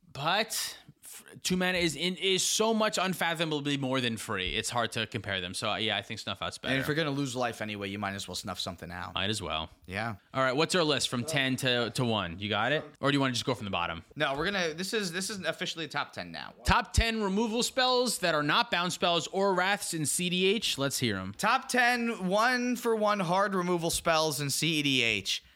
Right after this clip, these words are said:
Speaker 2: Not wraths. Our number ten is Force of Vigor. Our number nine is Lightning Bolt.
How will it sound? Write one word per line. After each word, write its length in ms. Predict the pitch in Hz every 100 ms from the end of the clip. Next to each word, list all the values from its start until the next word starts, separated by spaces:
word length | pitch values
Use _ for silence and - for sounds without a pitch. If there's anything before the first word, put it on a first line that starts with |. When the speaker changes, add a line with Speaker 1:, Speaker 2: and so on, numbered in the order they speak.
| _ _ -
Speaker 2:
Not 680 | 104 151 170 190 190 208 190 143 139
wraths. 960 | 160 151 131 95 87 - - - - -
Our 140 | 165
number 340 | 196 262 285 302 -
ten 540 | - 277 330 240 196 220 202
is 260 | 220 190
Force 540 | - - 233 330 - 151
of 80 |
Vigor. 460 | 104 101 95 82 - _ _
Our 140 | - 180
number 260 | 247 269
nine 420 | 220 190 226 226
is 220 | 214 175 139
Lightning 520 | 127 127 156 143 135
Bolt. 420 | 131 165 247